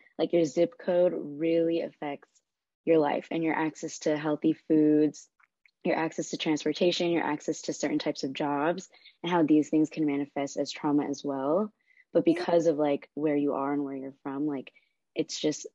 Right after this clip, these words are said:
Speaker 1: so much more harder for you to find ways to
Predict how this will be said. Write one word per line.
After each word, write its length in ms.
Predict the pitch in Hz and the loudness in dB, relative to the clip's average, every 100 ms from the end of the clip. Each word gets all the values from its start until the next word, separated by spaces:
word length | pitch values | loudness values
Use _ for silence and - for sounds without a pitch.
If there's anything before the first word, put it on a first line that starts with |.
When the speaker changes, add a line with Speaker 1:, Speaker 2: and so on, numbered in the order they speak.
| _ _ _ _ - | _ _ _ _ -14
Speaker 1:
so 300 | - 175 165 | -4 2 4
much 260 | 156 147 - | 4 2 0
more 320 | 151 139 143 | 0 0 -4
harder 320 | - 156 135 139 | -4 -2 -2 -4
for 140 | 147 | -2
you 220 | 139 135 | -2 -2
to 160 | - 156 - | -6 -10 -8
find 380 | 143 135 135 123 - _ - | -8 -4 -4 -6 -10 _ 0
ways 360 | 143 123 131 - | 2 2 0 -4
to 360 | - 143 - | 0 0 0